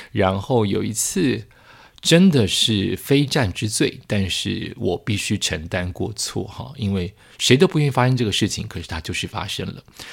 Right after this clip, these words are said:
其实我是个不迟到的艺人哦，我迟到如果一百次里面，大概就是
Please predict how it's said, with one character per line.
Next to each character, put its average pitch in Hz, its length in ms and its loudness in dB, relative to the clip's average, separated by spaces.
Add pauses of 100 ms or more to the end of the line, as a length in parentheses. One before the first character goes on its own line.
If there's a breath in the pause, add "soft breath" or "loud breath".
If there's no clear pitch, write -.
(180 loud breath)
其 - 120 -2
实 - 140 2
我 95 140 2
是 - 120 -2
个 113 80 0
不 135 140 -6
迟 - 320 0
到 98 220 0
的 90 60 0
艺 92 260 0
人 - 320 -6
哦， 123 180 -10 (140)
我 101 160 0
迟 - 260 0
到 135 220 2
如 131 80 4
果 117 80 0
一 156 80 -4
百 - 260 -2
次 - 240 -4
里 90 140 -2
面， 95 240 -2
大 - 120 -4
概 127 120 -2
就 120 100 -4
是 117 240 0